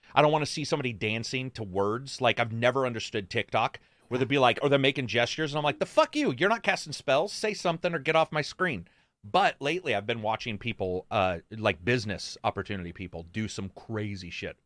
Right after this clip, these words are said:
on YouTube Shorts. They're like, "I did this, and I, you know,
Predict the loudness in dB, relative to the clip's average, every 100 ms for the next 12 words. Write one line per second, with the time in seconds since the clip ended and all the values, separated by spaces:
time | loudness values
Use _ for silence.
0 | -10 -8 -8 -12 _ _ _ -6 -6 -8
1 | -4 -6 -6 -16 -20 _ _ _ 2 2
2 | 4 2 2 -2 0 0 -2 -12 -16 _
3 | _ _ _ -4 0 0 -4 _ -6 0
4 | 0 -2